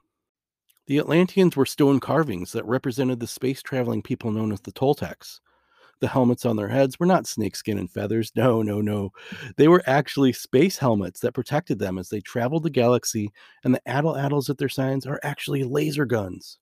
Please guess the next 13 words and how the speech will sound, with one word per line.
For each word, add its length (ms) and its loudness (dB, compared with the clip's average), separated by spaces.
The 60 6
butterfly 520 6
breastplate 680 6
and 160 -4
the 40 -6
sun 280 2
shield 420 4
are 160 0
actually 420 0
a 100 4
jetpack 760 -2
spacesuit 640 0
combo 500 0